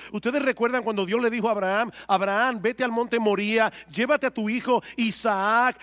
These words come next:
a ese adolescente que habías esperado por más de veinticinco años, y ofrécemelo a mí como un sacrificio".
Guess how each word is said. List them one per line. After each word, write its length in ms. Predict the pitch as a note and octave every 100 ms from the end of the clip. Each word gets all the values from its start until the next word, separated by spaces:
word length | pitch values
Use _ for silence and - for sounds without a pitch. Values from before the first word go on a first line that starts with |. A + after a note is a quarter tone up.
| -
a 140 | B3
ese 240 | C#4+ C4 C#4
adolescente 720 | C4+ B3 G#3 - A#3 B3+ B3+
que 100 | A#3
habías 280 | G#3+ A3+ A3
esperado 480 | A#3+ A3+ G#3 A#3 A#3+
por 140 | G#3
más 160 | G3+ A#3
de 80 | A#3
veinticinco 540 | F#3+ F#3 A#3 A3 G#3+
años, 340 | A3+ A3+ A3+ - -
y 140 | A3
ofrécemelo 760 | A3 F#3+ A3+ C#4 - C#4+ B3+ G#3
a 40 |
mí 160 | F#3+ A3+
como 220 | G3+ G3+
un 60 | A3+
sacrificio". 720 | A#3+ F#3+ G3 A3 F#3+ D#3+